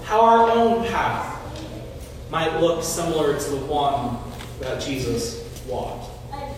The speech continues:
But before we get into that journey of Jesus, I, I wanted to share something with you,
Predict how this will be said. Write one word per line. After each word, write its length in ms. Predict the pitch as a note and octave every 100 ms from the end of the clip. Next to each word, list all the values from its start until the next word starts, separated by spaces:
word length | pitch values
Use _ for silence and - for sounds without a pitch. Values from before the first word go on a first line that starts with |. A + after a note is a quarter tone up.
| - C4+ C4+ - - - - - - - - - - - -
But 120 | A3
before 320 | A3 A3+ C4+ C4
we 220 | B3+ -
get 280 | G3 G3 G3
into 180 | F#3+ E3+
that 240 | D#3+ -
journey 380 | E3+ D#3 D3+ C3
of 60 |
Jesus, 280 | C#3+ C#3+ C#3
I, 240 | E3 E3+ D#3+
I 60 |
wanted 320 | F3 F3 E3+
to 60 | -
share 340 | E3+ D#3+ C#3+ -
something 640 | - C3+ A#2 A#2 A#2+ A2+
with 160 | A2+ A#2
you, 240 | A#2